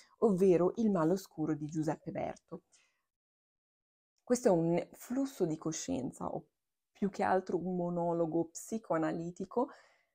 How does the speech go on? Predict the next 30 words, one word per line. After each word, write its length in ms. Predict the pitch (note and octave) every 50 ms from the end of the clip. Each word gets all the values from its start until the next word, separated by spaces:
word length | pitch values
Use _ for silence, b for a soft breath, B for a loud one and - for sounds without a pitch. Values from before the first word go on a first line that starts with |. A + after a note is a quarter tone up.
| B B _ _ _ _ _ _
di 220 | - F#3 G3 A#3+
Nemo. 540 | A#3 A3 B3+ A#3+ F#3+ E3 D#3+ D#3 D#3 E3 b b b b b b b b b b b _ _ _ -
Nemo 420 | G3+ G3 G3+ G#3+ A3 G#3 F#3+ F3
ha 20 | E3
avuto 600 | F3 F#3+ G3+ G3+ - F#3 F3 E3+ E3+ E3 D#3+ D#3+
problemi 400 | - F3+ D#3+ E3+ F3 E3 E3 D#3+
con 180 | - F3 E3+ E3+
suo 140 | - G#3+
padre, 340 | G3 - F#3+ F#3+ F#3 F3+ G3 -
anche 320 | - F#3+ F#3 F#3+ - -
il 60 | F#3+
protagonista 640 | - F3+ F3+ - E3 D#3+ F3 F3+ F#3 G3 - - D#3
di 120 | D#3 -
questo 300 | - - - - - -
libro 280 | E3 D#3+ E3+ F3 E3+ F3+
ha 20 |
avuto 300 | F3+ F3 D#3 D#3 - D#3+
problemi 420 | D#3+ - D#3 D#3 D#3 D#3 E3+ D#3 D#3
con 140 | - D3+ -
suo 160 | - - D#3+
padre 400 | - - - - - - A3 B B B B B B B B
e 220 | - B3 A#3+ B3 - -
<laughs> 280 | G#3 - - G#3+ -
ce 140 | - - B3+
lo 100 | A#3 A3+
vuole 280 | A3 B3 B3+ C4 A#3+ A3
far 180 | - A#3 A3+
sapere 500 | - - F#3 - - A3+ G3+ F3+ E3+ F3 B B B B B B -
per, 400 | - G3+ G3 G3 G3 F#3+ F3+ - G3+
mm, 360 | F#3+ F#3 F3+ F3+ F3+ F3+ F3+